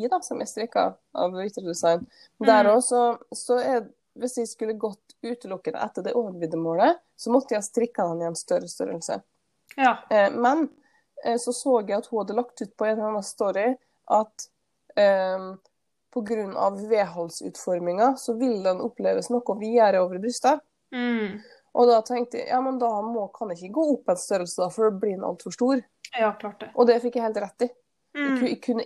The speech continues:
Speaker 1: ikke ha strikket den i en større størrelse.
Speaker 2: Nei.
Speaker 1: Ehm, så, og litt sånn tror jeg det er nok litt med den her Garntopia-signeten og den kamisolen nå da, at, ehm, at jeg rett og slett kanskje skulle ha gått ned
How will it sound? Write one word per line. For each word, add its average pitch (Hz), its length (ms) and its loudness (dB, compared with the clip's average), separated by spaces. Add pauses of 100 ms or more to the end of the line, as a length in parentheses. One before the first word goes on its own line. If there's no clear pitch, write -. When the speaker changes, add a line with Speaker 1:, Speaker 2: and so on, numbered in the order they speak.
Speaker 1:
ikke 233 180 0
ha 185 40 2
strikket 185 440 2
den 170 80 -2
i 165 40 -2
en 175 120 -4
større - 260 0
størrelse. 190 400 -8 (320)
Speaker 2:
Nei. 262 200 4 (560)
Speaker 1:
Ehm, 185 800 2
så, - 200 0
og 247 140 8
litt 247 240 2
sånn 220 260 2
tror 226 200 -2
jeg 190 280 -6
det 196 80 4
er 190 100 4
nok 170 180 -4 (220)
litt 190 200 -6
med 185 100 0
den 180 80 0
her 175 80 2
Garntopia-signeten 180 920 -4
og 190 160 -2
den 175 120 -6
kamisolen 180 480 -6
nå 185 120 0
da, 196 80 4 (340)
at, - 240 -8
ehm, 170 240 0 (880)
at 226 100 4
jeg 233 120 8
rett 208 160 -2
og 196 60 -6
slett 196 140 -10
kanskje 214 360 -6
skulle 175 280 -10
ha 175 140 0
gått 175 240 -6
ned 160 320 0